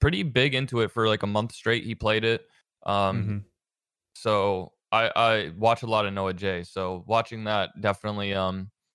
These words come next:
Speaker 1: influenced me a little bit, I'd say.
Speaker 2: Mm-hmm.
Speaker 1: So, um, uh, back in the beginning, I definitely don't think I've watched any content creators that played Apex. It was mostly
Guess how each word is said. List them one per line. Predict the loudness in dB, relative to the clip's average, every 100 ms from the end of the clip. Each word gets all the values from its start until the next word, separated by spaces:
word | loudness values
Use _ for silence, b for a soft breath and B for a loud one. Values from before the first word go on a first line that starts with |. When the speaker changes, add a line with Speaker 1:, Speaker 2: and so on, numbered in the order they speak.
| _
Speaker 1:
influenced | -4 0 0 -2 -4
me | -4 -2
a | -2
little | -2 0
bit, | 2 0 0
I'd | -4 -2
say. | -2 -2 -4 _ _ _ _ _ _ _ _ _ _ _
Speaker 2:
Mm-hmm. | -8 0
Speaker 1:
So, | 4 6 4 2
um, | 0 2 2 0 -4 -8 -14 _ _ _ _ _ _ _ _ _ _ _ _ -2
uh, | 2 4 6 6 4 2 -4
back | -2 2 2 0
in |
the | -8
beginning, | -6 -8 -4
I | -4
definitely | -2 -2 -4 -6 -8 -8
don't | -10 -8 -2 -2 -4
think | -4 -4
I've | -2
watched | 0 0 -2 -20 _ _ _ _ _ -2
any | 0 0
content | 0 -2 0 -4
creators | -4 -4 -4
that | -6
played | -4 -4
Apex. | -4 -4 -4 -4
It |
was | -4 -2
mostly | -2 -2 -2 -2 -2